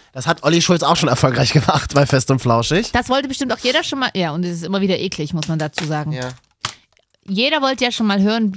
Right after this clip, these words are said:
Speaker 2: wie man Eier aufschlägt in der
Speaker 1: Ih, das kli-
Speaker 2: Ih, das
Speaker 1: <laughs> das
Speaker 2: Ih.
Speaker 1: klingt
Speaker 2: Soll ich nochmal?
Speaker 1: Ih, das klingt.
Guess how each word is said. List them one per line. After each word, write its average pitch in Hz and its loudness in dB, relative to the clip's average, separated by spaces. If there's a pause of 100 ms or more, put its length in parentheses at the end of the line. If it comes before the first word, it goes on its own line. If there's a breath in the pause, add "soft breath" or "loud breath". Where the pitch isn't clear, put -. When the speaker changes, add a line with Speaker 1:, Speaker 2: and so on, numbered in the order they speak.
Speaker 2:
wie 220 -4
man 214 -4
Eier 233 -4
aufschlägt 160 -10
in 156 -8
der 147 -8 (1900)
Speaker 1:
Ih, 196 -4
das 196 0
kli- 269 -2
Speaker 2:
Ih, 202 -2
das 165 -2 (540 loud breath)
Speaker 1:
<laughs> - -12
das 170 2
Speaker 2:
Ih. 156 -6
Speaker 1:
klingt 226 2
Speaker 2:
Soll 185 -2
ich - -8
nochmal? 170 -2 (1900)
Speaker 1:
Ih, 254 -2
das - -6
klingt. 220 -2